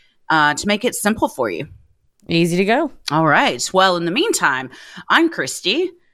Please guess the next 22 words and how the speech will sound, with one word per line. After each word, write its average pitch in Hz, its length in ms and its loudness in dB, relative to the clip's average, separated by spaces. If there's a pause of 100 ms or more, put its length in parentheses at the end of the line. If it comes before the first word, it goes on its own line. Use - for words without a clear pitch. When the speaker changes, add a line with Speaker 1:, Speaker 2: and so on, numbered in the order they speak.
(160)
Speaker 2:
I'm 254 200 2
Heather. 269 280 -2 (140)
Speaker 1:
And 160 460 2
let's 269 460 -2
get 254 340 -2 (100)
freaky. 123 600 -4 (1300)
This 202 300 -2
first 285 340 2
one 175 140 0
is 160 180 0
from 139 220 -2
Michelle, 240 600 0 (460)
and 123 120 -12
it 190 100 -2
is 240 140 -6
called 185 520 0 (360)
I 196 180 4
Live 269 420 -2 (120)
in 214 120 2
a 226 100 4
Murder 131 340 2
House. - 560 -6